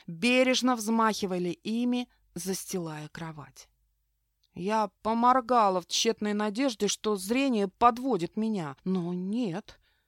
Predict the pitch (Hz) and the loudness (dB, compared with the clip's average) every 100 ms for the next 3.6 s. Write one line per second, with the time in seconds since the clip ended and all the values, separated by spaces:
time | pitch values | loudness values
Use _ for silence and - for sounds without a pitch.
0 | _ 208 262 262 - 311 254 240 - 233 | _ 6 8 8 6 4 4 2 2 0
1 | 220 - 202 220 262 175 196 285 - 247 | 0 -4 0 2 2 0 0 -2 0 0
2 | 226 214 208 202 - 220 262 247 220 208 | 0 0 -2 -4 -2 -2 0 0 0 -2
3 | 190 180 180 185 247 285 | -2 -4 -4 -4 -4 -6